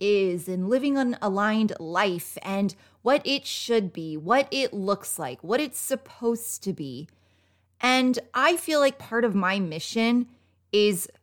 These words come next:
taking a moment to remind you, myself included, it's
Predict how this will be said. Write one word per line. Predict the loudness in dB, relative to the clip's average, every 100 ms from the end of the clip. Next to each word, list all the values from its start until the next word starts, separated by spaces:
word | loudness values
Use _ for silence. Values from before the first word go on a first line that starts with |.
| _ _ -10
taking | -2 -2 0 0 0 -2
a | -2 -2
moment | 0 2 4 2 -2 -4 -10
to | -4 -4
remind | -2 -6 -6 -4 -4 -2 -4
you, | -4 -6 -6
myself | -6 -6 -4 0 2 2 -2
included, | -4 -6 -6 0 2 2 0 -4 -12 _ _ _ _ _ _ -2
it's | -2 -2